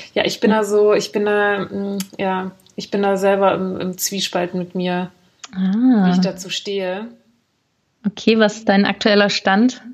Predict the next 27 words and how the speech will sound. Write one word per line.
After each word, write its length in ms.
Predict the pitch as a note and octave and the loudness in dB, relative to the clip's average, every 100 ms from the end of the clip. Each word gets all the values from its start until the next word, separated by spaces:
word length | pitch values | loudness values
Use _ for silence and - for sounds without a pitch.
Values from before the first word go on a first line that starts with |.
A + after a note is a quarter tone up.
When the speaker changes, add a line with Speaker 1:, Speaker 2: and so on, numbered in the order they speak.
| - _ _ _ _ _ _ _ - | -20 _ _ _ _ _ _ _ -2
Speaker 1:
Ähm, 1000 | G3+ G3+ G3 G3 G3 G3 G3 G3+ G3 - _ _ _ _ _ _ _ _ | 0 2 2 2 2 -2 -2 -4 -6 -10 _ _ _ _ _ _ _ _
manchmal 460 | G3+ G3 G3+ A#3+ G3 | -2 -2 -2 -2 0
mache 220 | G#3 A#3+ | -2 -4
ich 100 | - | -2
das 420 | D#4+ F4 - - - _ _ _ - | 0 0 -2 -18 -20 _ _ _ -4
und 200 | G3 F#3+ | 0 0
manchmal 420 | G3 G#3 G3+ G3 | 0 0 0 0
hört 160 | G3 F#3+ | 0 -2
sich 80 | |
das 140 | - G3 | -6 -4
einfach 200 | F#3 F#3 | -4 -6
komisch 320 | - F#3+ F3 | -6 -4 -2
an, 140 | F3+ | -4
dann 120 | F3+ F3+ | -2 -4
mache 160 | F#3 | -6
ich's 160 | G3+ - | -10 -8
nicht. 380 | F3+ F3 - - _ _ _ _ _ _ _ | -6 -6 -10 -16 _ _ _ _ _ _ _
Speaker 2:
Mhm. 400 | G3+ F3+ F#3+ G3 - G3 G3 _ _ _ _ _ _ _ _ | -2 0 2 2 0 -8 -20 _ _ _ _ _ _ _ _
Speaker 1:
Ja. 320 | F#3 F3 F#3 - _ _ _ _ - | -18 -18 -18 -20 _ _ _ _ -4
Speaker 2:
Ja, 160 | G3+ | 0
man 200 | G3 G#3 | 2 2
sagt 220 | G3 G#3+ A#3 | 2 0 -4
gefühlt 340 | - C4 C4 | -2 0 0
auch 100 | B3 | 0
alles 260 | G#3 G#3+ - | -4 -6 -6
doppelt 380 | G#3+ G#3+ F3 | -6 -6 -8
dann. 280 | F3+ F3 F3 | -8 -8 -10